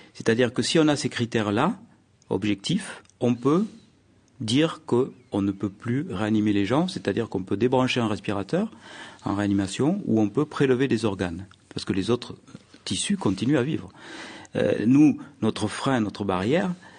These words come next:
c'est le cerveau. On ne sait pas réanimer le cerveau dans ces conditions-là. On ne sait pas aller au-delà de ces conditions-là. Mais au seizième siècle, c'était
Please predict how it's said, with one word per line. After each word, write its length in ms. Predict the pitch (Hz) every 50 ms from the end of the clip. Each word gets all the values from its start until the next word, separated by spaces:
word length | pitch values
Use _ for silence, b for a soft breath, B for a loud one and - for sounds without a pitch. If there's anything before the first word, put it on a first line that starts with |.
| B B -
c'est 460 | - - - - 151 151 165 196 214 - - - _ _ _ _ _ _ _ -
le 180 | 123 113 147
cerveau. 460 | 151 147 - 117 104 120 143 131 104 101 - - - _ _ _ -
On 100 | 117 110
ne 80 | 110
sait 180 | 101 - - 110 - - - -
pas 160 | - 156 156 151
réanimer 400 | 127 127 123 120 117 113 113 110
le 100 | 101 98
cerveau 460 | - - 104 98 101 131 160 196 220
dans 140 | 117 113 107
ces 120 | - 120
conditions-là. 580 | - 117 107 110 107 - - 120 110 98 - B B B B B B B -
On 80 | 104
ne 60 | 104 104
sait 160 | - - 113
pas 180 | - 143 147
aller 240 | 147 131 135 147 143 -
au-delà 400 | - 139 139 135 135 139 151 147 131
de 120 | 104 95
ces 360 | 92 - - 101 95 95 98 - _ _ _ _ _ - 113
conditions-là. 600 | - 110 101 98 98 95 - 110 95 90 92 92 B B B B B B B B
Mais 280 | - - 113 120 113 107 B B B B -
au 60 | 101
seizième 400 | 95 - 110 98 104 113 104 101
siècle, 280 | 95 - - 170 185 185
c'était 220 | - - - -